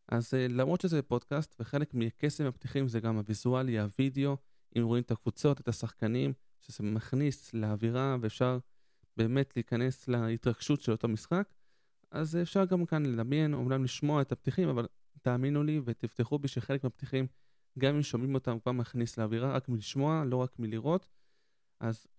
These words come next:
אנחנו נעבור על כמה הפתיחים היותר פופולריים, נעשה סוג של דירוג של החמשת ה-, מצעד הדירוג של הפתיחים בליגות הבכירות בכדורגל, אבל גם נתייחס לשני ענפים אחרים, שהם גם פופולריים, וגם פתיחים שלדעתי, לטעמי,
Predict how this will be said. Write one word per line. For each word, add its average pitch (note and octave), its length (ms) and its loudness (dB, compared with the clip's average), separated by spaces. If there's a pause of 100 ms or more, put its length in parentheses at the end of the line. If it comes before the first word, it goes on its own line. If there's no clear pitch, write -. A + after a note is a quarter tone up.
אנחנו C3+ 280 -2
נעבור C#3+ 300 2
על D3 100 2
כמה E3 140 0
הפתיחים C#3 500 -2 (560)
היותר B2+ 260 2
פופולריים, D3 680 0
נעשה D3+ 280 0
סוג D3+ 200 -4
של C#3+ 220 -2
דירוג B2 320 -2
של - 140 -4
החמשת B2 540 -2
ה-, G#2+ 260 -2 (380)
מצעד B2 400 -2
הדירוג C3 340 0
של A#2 160 -2
הפתיחים B2+ 540 -4
בליגות B2 360 0
הבכירות A#2+ 320 -4
בכדורגל, B2 580 0 (460)
אבל C3+ 300 0 (200)
גם D#3+ 180 0
נתייחס C#3 380 -2
לשני C3 240 -4
ענפים A#2+ 380 0
אחרים, C3 400 -2 (400)
שהם C#3+ 240 -2
גם D3+ 180 0
פופולריים, D3 600 0 (260)
וגם A#2 340 -2
פתיחים C3 360 -4
שלדעתי, A2+ 600 -2
לטעמי, A2+ 520 0